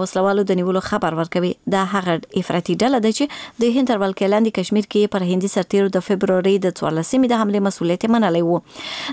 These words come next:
د پاکستان د کورنیو چارو وزارت پرون سه شنبه د مارچ پر پنځمه په یوه خبرپاڼه کې ویل چې د جیش محمد د مشر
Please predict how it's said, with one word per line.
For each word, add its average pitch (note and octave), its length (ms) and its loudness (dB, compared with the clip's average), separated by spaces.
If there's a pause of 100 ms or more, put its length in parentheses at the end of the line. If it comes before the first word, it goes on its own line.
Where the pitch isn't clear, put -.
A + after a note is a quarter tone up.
(100)
د A#3+ 180 2
پاکستان A3+ 400 -2
د A3 80 -2
کورنیو G#3+ 400 2
چارو G3+ 160 2
وزارت G3 400 0
پرون F#3+ 240 0
سه B3 160 0
شنبه F#3+ 180 0 (120)
د F#3 160 2
مارچ G3+ 240 -2
پر F3+ 120 -6
پنځمه F#3 720 -2
په A3+ 100 4
یوه G#3+ 200 0
خبرپاڼه B3 440 0
کې G3+ 160 2
ویل G3 160 0
چې G3+ 160 2
د F#3+ 140 2
جیش G3 240 0
محمد G3+ 340 0
د F#3 120 0
مشر G3+ 220 0